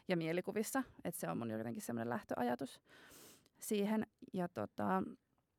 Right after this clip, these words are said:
ja jokaisen mielikuvissa jotenkin ne maisemat säilyy tosi yksilöllisesti. Ja, tota,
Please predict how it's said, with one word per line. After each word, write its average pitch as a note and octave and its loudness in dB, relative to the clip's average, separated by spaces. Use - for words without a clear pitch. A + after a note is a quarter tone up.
ja G3 4
jokaisen F3+ 4
mielikuvissa F3 0
jotenkin A2 -6
ne F3+ 0
maisemat F3 -2
säilyy F#3+ 0
tosi - -4
yksilöllisesti. F3+ 0
Ja, F3 0
tota, E3+ 0